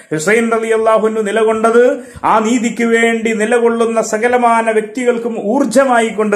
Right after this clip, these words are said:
ഹുസൈൻ റളിയല്ലാഹു അൻഹുവിന്റെ രക്തസാക്ഷിത്വം ഇപ്പോഴും നിലകൊള്ളുന്നു. കോടിക്കണക്കിന് വിശ്വാസി സമൂഹം ഹുസൈൻ റളിയല്ലാഹു അൻഹുവിനെ ഇപ്പോഴും ഓർക്കുന്നുണ്ട് എന്നാണ്. ഹുസൈൻ റളിയല്ലാഹുവിന്റെ കഥ കഴിച്ച യസീദ് ചരിത്രത്തിന്റെ ഭാഗമായി മാറുകയും ചെയ്തു.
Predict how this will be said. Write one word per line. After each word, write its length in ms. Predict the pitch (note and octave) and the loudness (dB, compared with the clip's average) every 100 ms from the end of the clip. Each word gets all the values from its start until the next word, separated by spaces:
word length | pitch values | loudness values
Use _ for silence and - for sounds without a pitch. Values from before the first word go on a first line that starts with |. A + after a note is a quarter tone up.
| G3 - | 0 -2
ഹുസൈൻ 560 | - - C#3 F#3+ A3+ | -12 -18 -6 -2 0
റളിയല്ലാഹു 460 | A3 G#3+ G#3+ G#3+ G3+ | 2 0 0 0 0
അൻഹുവിന്റെ 280 | G#3 G3+ G3 | -2 -4 -4
രക്തസാക്ഷിത്വം 760 | - G#3+ G#3 G3+ G3+ G3 G3 | -6 -8 -6 -6 -6 -8 -8
ഇപ്പോഴും 320 | F#3+ A#3+ A#3 | 0 0 0
നിലകൊള്ളുന്നു. 640 | A3 G#3+ G#3 G3+ G3+ F#3+ - - | -2 -2 0 0 0 -2 -8 -14
കോടിക്കണക്കിന് 800 | - F3 A3 A3 G#3+ G3+ G3 G3 | 0 2 2 2 0 0 -2 -6
വിശ്വാസി 460 | G3+ G3+ G#3+ G#3+ G3 | -6 -2 -2 -2 -4
സമൂഹം 480 | G3+ G3+ F#3+ G3 F3+ - - | -6 -2 0 0 -4 -14 -12
ഹുസൈൻ 300 | - A#3 A3+ | -2 -2 0
റളിയല്ലാഹു 500 | G#3 G3 G3 F#3+ F#3+ | -4 -4 -2 -2 -2
അൻഹുവിനെ 380 | F#3+ F#3 F3+ E3 | -4 -4 -4 -6
ഇപ്പോഴും 440 | E3 A3+ A3 G#3+ | 0 2 2 2
ഓർക്കുന്നുണ്ട് 440 | G3 F#3+ F#3 F3 E3+ | -2 -4 -8 -6 -4
എന്നാണ്. 380 | E3+ E3+ B2+ - - _ _ _ _ | -2 0 -2 -6 -20 _ _ _ _
ഹുസൈൻ 300 | _ - G#3 | _ -4 0
റളിയല്ലാഹുവിന്റെ 560 | G#3+ G#3+ G#3 G#3 G#3 | 2 2 2 2 0
കഥ 220 | G3+ G3 G#3+ | 0 0 2
കഴിച്ച 300 | G#3+ G#3 G#3+ | 2 0 0
യസീദ് 640 | G3 F#3 G3 A3 G#3 F3+ F3 | 0 0 -2 -2 0 0 0
ചരിത്രത്തിന്റെ 640 | F#3+ G#3 A3 G#3+ G#3 G3+ | -2 0 -2 -2 -4 -2
ഭാഗമായി 520 | F#3+ G#3 G3+ G3 F#3 | 0 0 -2 -2 -2
മാറുകയും 480 | F#3 F3+ E3+ E3+ D#3 | -2 -4 -4 -6 -6
ചെയ്തു. 320 | D3+ D3 A#2+ | -6 -4 -6